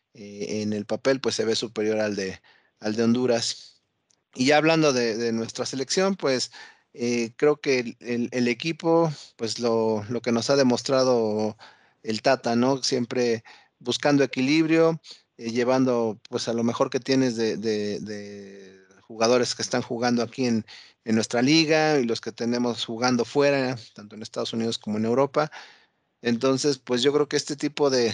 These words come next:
de torneos, pues, siguen dando ese, ese fogueo, ¿no? A, a, a los jóvenes que, que,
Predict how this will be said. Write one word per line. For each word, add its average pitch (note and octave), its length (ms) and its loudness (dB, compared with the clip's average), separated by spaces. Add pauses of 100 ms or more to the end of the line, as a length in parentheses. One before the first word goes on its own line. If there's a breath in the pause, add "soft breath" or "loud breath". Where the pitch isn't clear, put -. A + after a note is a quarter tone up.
(100)
de A#2+ 140 -2
torneos, C#3 560 4
pues, A#2+ 100 -4
siguen C#3 320 2
dando C3 240 2
ese, B2 400 0 (300 loud breath)
ese C3 180 0
fogueo, C3 480 4
¿no? C3+ 260 2
A, B2 140 0
a, A2+ 320 -4
a A#2 60 -2
los A2+ 160 0
jóvenes D3+ 440 4
que, A2 260 -4 (120)
que, G#2 320 -18